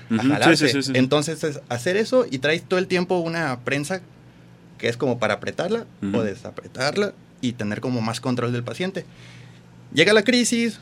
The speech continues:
Speaker 2: ya lo su-, lo, lo sujetan y después de sujetarlo, lo que tienen que hacer es ver cómo se va disminuyendo. Si es poner algún medicamento, si es darle algún tranquilizante o solamente des-, como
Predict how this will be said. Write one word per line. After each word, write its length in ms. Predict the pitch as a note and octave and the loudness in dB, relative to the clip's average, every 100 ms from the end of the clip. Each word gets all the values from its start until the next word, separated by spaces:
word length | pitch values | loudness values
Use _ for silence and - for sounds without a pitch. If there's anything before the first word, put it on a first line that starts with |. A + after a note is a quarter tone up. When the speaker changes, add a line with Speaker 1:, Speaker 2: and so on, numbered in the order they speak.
| - | 2
Speaker 2:
ya 100 | B2+ | 2
lo 100 | C#3 | 4
su-, 160 | E3+ - | 0 2
lo, 440 | B2 A2 G2 F2+ - - - - - - | 6 6 4 0 -8 -18 -20 -20 -14 2
lo 120 | C3 | 4
sujetan 540 | C3+ D#3+ G#3 G#3 A3+ - | 4 6 6 6 4 4
y 100 | C3+ | 4
después 280 | A2+ - D3+ | 4 4 4
de 80 | F#3+ | 6
sujetarlo, 600 | A3+ A3 A3 G#3+ A3 - | 4 6 8 8 6 2
lo 140 | B2+ | -2
que 80 | A#2 | -2
tienen 280 | A#2+ B2+ C3+ | 2 4 4
que 120 | C3+ | 2
hacer 380 | C3 C3+ B2+ B2 A#2+ | 0 6 6 4 2
es 340 | A#2 A2+ A2+ - | 4 4 2 -4
ver 220 | A#2+ A#2 | 0 2
cómo 180 | C3 C3 | 2 0
se 140 | B2 G#2+ | 0 0
va 100 | G2 | 0
disminuyendo. 640 | A#2+ A#2+ A#2 C3+ C3 A#2+ - - - | 2 2 4 2 2 0 -4 -20 -6
Si 120 | - | 0
es 100 | F3 | 0
poner 220 | C#3+ C3+ | 4 4
algún 220 | B2 A#2 A2+ | 6 4 2
medicamento, 880 | G#2 - G2+ B2+ C#3 C3+ A#2+ A#2+ | 2 0 2 4 4 4 4 2
si 120 | A#2 A2+ | 0 -2
es 60 | |
darle 140 | A2 G#2+ | -2 0
algún 220 | A2 G#2+ | -2 -2
tranquilizante 840 | G#2 G2 G2 F#2+ C3+ C#3 C#3+ D3+ - - - - - - - - - - | -4 -4 -4 0 2 2 2 -2 -6 -20 -20 -20 -20 -20 -20 -20 -20 2
o 260 | E3 G#3+ - - | 6 8 6 -4
solamente 480 | - E3 E3 E3 E3+ | 0 2 4 2 2
des-, 220 | D#3 A#2+ B2 - - - | 2 2 -4 -14 -16 0
como 240 | D3 C3+ | 0 0